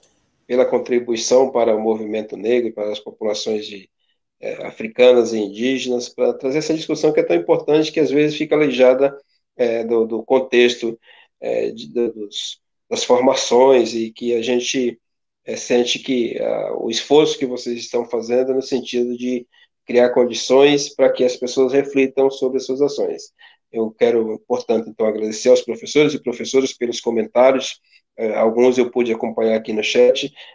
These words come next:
mas, enfim, eu acho que nós estamos à disposição, estamos trabalhando para uma educação pública de qualidade, que essa é a minha bandeira,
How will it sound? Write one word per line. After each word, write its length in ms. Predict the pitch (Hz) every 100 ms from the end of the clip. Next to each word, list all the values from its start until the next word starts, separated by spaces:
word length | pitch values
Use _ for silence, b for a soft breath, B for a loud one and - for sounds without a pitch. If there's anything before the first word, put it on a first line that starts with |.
| _
mas, 200 | - 113
enfim, 280 | 131 127 120
eu 120 | 110
acho 180 | 117 -
que 180 | - 127
nós 200 | 120 123
estamos 320 | 123 - 131
à 60 | 123
disposição, 800 | 120 - 135 143 - 135 147 - B _ _ _
estamos 340 | - 139 151
trabalhando 640 | 151 151 135 127 156 185 175
para 160 | 143
uma 160 | 131 123
educação 580 | 123 117 113 - 123 123
pública 360 | - 147 156 131
de 100 | 123
qualidade, 480 | - 110 - 135 -
que 80 | 131
essa 200 | 151 151
é 40 |
a 20 |
minha 140 | 127 123
bandeira, 520 | 123 95 117 143